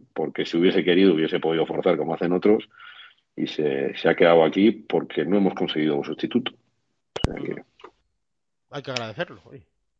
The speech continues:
Speaker 1: Y
Speaker 2: Eso
Speaker 1: eso
Speaker 2: hon-, honra
Speaker 1: hay
Speaker 2: al
Speaker 1: que,
Speaker 2: chaval,
Speaker 1: hay,
Speaker 2: ¿eh?
Speaker 1: hay,
Speaker 2: Es verdad que
Speaker 1: hay que agradecerse.
Speaker 2: aquí
Speaker 1: Es
Speaker 2: somos
Speaker 1: un
Speaker 2: los primeros
Speaker 1: tío
Speaker 2: que le hemos dado cera, ¿eh? O sea, no nos vamos a
Speaker 1: Pues es un
Speaker 2: esconder.
Speaker 1: tío que me, que lo, pues os lo digo de verdad que es un chico que lo merece todo. Es
Speaker 2: No, no,
Speaker 1: un
Speaker 2: sí,
Speaker 1: espectáculo.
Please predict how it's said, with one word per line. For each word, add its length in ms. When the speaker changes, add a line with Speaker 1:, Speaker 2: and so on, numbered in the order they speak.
Speaker 1:
Y 160
Speaker 2:
Eso 40
Speaker 1:
eso 300
Speaker 2:
hon-, 240
honra 200
Speaker 1:
hay 60
Speaker 2:
al 60
Speaker 1:
que, 100
Speaker 2:
chaval, 260
Speaker 1:
hay, 100
Speaker 2:
¿eh? 120
Speaker 1:
hay, 100
Speaker 2:
Es 60
verdad 260
que 260
Speaker 1:
hay 140
que 80
agradecerse. 500
Speaker 2:
aquí 200
Speaker 1:
Es 40
Speaker 2:
somos 160
Speaker 1:
un 60
Speaker 2:
los 100
primeros 260
Speaker 1:
tío 80
Speaker 2:
que 60
le 60
hemos 140
dado 120
cera, 320
¿eh? 40
O 40
sea, 280
no 260
nos 200
vamos 220
a 60
Speaker 1:
Pues 120
es 40
un 80
Speaker 2:
esconder. 240
Speaker 1:
tío 200
que 120
me, 280
que 80
lo, 140
pues 160
os 80
lo 80
digo 140
de 40
verdad 220
que 60
es 100
un 100
chico 240
que 80
lo 80
merece 260
todo. 280
Es 200
Speaker 2:
No, 100
no, 140
Speaker 1:
un 60
Speaker 2:
sí, 100
Speaker 1:
espectáculo. 420